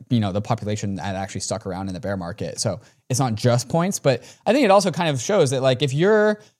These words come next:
a founder whose head is in the game and your eyes are on the ball,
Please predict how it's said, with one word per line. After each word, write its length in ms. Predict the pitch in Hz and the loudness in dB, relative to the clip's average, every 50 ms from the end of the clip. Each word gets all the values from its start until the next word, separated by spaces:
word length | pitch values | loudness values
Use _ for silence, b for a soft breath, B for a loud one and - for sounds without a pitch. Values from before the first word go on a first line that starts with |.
| _ _ - | _ _ -4
a 80 | 127 | 0
founder 460 | 120 185 190 185 156 123 113 113 127 143 120 - - | 2 4 4 4 4 2 2 0 0 -2 -4 -2 0
whose 220 | 151 147 131 - 135 - - | 2 2 2 0 -4 -10 -8
head 260 | - - 165 180 170 | 0 2 2 4 4
is 100 | 156 156 | 2 2
in 80 | 185 170 | 2 2
the 80 | 131 | 2
game 400 | 117 180 165 117 104 113 131 151 b b b b - | 2 2 2 2 0 -4 -4 -6 b b b b 0
and 80 | 120 131 | 2 4
your 120 | 151 - - | 4 4 4
eyes 220 | 139 160 170 156 147 | 4 4 4 4 4
are 80 | 151 | 2
on 80 | 151 147 | 2 2
the 80 | 139 | 2
ball, 440 | 120 135 165 147 117 107 110 - b | 4 4 4 4 4 4 0 -4 b